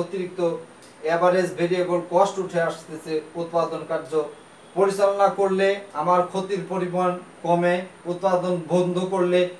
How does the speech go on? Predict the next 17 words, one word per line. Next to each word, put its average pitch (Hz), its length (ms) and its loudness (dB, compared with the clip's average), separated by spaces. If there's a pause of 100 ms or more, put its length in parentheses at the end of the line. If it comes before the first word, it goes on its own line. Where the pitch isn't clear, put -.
(120)
ক্ষতির 180 380 0
পরিমাণ 170 320 0 (600)
বৃদ্ধি, 175 320 -2 (640)
বেশি 175 280 0
বৃদ্ধি 160 320 -4
পায়। - 180 -6 (320)
এরূপ 208 200 0 (160)
অবস্থা 175 320 0 (100)
থেকে 180 200 -4 (120)
পরিত্রাণের 175 600 0
জন্য 170 180 -2 (520)
একজন 165 260 -4 (440)
উৎপাদনকারী 175 760 0 (1160)
ক্ষতি 190 300 -2
স্বীকার 180 260 2 (120)
করেও, 185 220 2 (280)
অর্থাৎ 170 220 -4